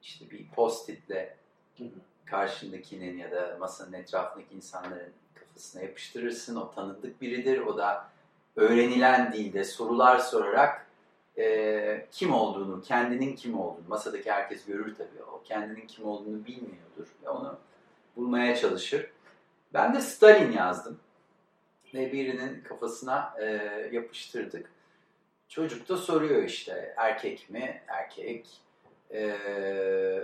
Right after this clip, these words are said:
Speaker 1: ölü mü? Yaşıyor mu? Ölü.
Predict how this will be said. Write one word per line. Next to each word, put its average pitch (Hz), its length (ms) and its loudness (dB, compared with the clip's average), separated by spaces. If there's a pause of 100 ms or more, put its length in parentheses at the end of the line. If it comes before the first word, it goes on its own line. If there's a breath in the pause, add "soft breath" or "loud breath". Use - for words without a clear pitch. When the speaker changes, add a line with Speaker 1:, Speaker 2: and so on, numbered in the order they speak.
(120)
Speaker 1:
ölü 113 240 -2
mü? 95 320 -8
Yaşıyor 92 480 -6
mu? 107 420 -4 (320 soft breath)
Ölü. 101 540 -6